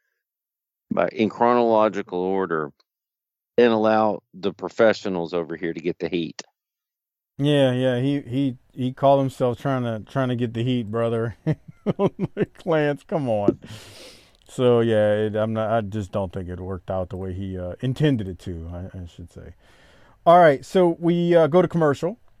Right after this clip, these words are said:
Speaker 2: Come back. Bobby Eaton takes on a gentleman by the name of Jim Boss.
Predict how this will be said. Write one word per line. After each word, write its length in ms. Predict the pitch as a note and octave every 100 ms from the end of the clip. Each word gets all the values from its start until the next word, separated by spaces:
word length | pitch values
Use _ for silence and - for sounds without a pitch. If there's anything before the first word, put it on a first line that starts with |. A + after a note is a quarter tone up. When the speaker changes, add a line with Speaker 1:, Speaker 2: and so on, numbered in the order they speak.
| -
Speaker 2:
Come 160 | D#3+ D3+
back. 260 | C3 D#3+ C3+
Bobby 240 | C3+ C3+
Eaton 200 | C3 C#3
takes 220 | D3 C3
on 260 | C3+ A#2+ A#2
a 160 | A#2 G#2+
gentleman 300 | C3+ C3 A#2+
by 100 | B2
the 80 | A#2+
name 180 | A#2+
of 60 | G2+
Jim 220 | A2+ B2
Boss. 400 | A2 A#2+ E3+ -